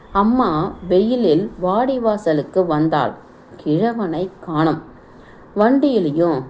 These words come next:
கீழே கிடந்த ஓலை மேலும் குலை குலையாய் காய்கள்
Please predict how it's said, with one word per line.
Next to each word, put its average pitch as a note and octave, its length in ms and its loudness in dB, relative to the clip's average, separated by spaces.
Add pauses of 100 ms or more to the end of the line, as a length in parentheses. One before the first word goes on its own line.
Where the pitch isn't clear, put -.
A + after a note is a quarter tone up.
கீழே C4+ 480 2
கிடந்த F3 680 2
ஓலை G#3 400 4
மேலும் D#3 580 0 (180)
குலை C4+ 280 4 (100)
குலையாய் D#3 520 2 (120)
காய்கள் F#3 600 0